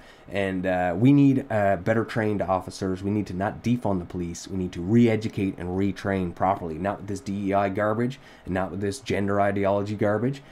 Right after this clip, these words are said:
with, uh, leadership. Okay? Like,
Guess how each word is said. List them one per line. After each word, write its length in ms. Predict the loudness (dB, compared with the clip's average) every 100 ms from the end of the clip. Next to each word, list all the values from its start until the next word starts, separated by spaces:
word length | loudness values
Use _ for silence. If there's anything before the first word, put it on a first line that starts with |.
| -6 0
with, 340 | 0 0 -4
uh, 600 | 0 2 2 2 0 -2 -6 -20 -20 -2
leadership. 580 | 4 6 4 2 -6 -12 -20 -20 -20 -10
Okay? 300 | -4 2 2
Like, 240 | 4 0